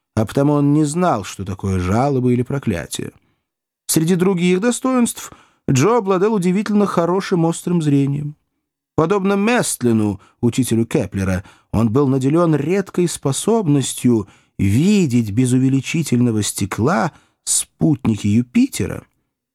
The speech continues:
и мог сосчитать в созвездии Плеяд четырнадцать звезд, из которых несколько последних девятой величины. Он ничуть этим не гордился, напротив, был скромен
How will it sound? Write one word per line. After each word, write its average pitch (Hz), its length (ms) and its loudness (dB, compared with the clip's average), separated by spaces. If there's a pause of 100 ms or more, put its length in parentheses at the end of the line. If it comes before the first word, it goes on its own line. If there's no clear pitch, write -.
(280)
и 131 120 4
мог 151 220 2
сосчитать 151 560 -2
в - 40 -6
созвездии 127 600 2
Плеяд 123 540 0
четырнадцать 175 920 -2
звезд, 113 500 0 (320)
из 104 140 0
которых 110 380 0
несколько 101 440 -2
последних 120 800 0 (280)
девятой 95 600 0
величины. 110 560 -2 (720)
Он 247 200 4
ничуть 247 320 2
этим 208 260 2
не 208 80 4
гордился, 202 800 0 (340)
напротив, 113 640 0
был 104 180 0
скромен 180 840 0